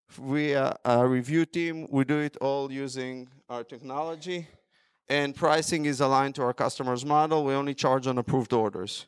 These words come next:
We don't make any money if we decline an order. So let's talk about some, what the experts are saying about us.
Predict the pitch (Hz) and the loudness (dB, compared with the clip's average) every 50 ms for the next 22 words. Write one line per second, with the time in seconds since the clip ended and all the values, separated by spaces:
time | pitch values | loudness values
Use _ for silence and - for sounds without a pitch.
0 | _ _ - - 127 131 143 143 143 147 143 135 131 135 139 143 139 139 143 143 | _ _ -6 -2 0 2 2 2 2 0 -2 -2 -2 -2 -2 -2 -2 -2 -2 -2
1 | 147 151 139 - 156 117 131 117 139 127 127 127 127 120 113 104 107 110 104 - | -4 -4 -8 -10 -10 -10 -10 -8 -6 -6 -6 -6 -8 -8 -6 -4 -2 -2 -2 -4
2 | - - - - _ _ _ _ _ _ _ _ _ _ _ _ _ _ _ _ | -6 -8 -12 -16 _ _ _ _ _ _ _ _ _ _ _ _ _ _ _ _
3 | _ _ _ _ _ _ _ _ _ _ _ _ _ _ _ _ _ - - - | _ _ _ _ _ _ _ _ _ _ _ _ _ _ _ _ _ -8 -4 -2
4 | 170 156 156 151 151 147 165 180 180 - - - 175 165 180 175 156 160 147 147 | 0 2 2 2 2 4 2 2 2 2 2 2 2 4 4 4 4 4 4 4
5 | - 165 151 151 151 139 147 151 147 - 147 139 131 127 - 139 147 - - - | 2 2 2 2 2 2 0 0 2 2 0 0 0 -2 -4 -6 -8 -8 -6 -6
6 | 165 160 - - 151 143 - 151 151 156 160 156 156 156 156 160 165 170 170 151 | -6 -6 -4 -4 -2 0 0 0 0 0 0 2 2 4 4 4 2 2 0 -2
7 | - - - - | -4 -8 -10 -12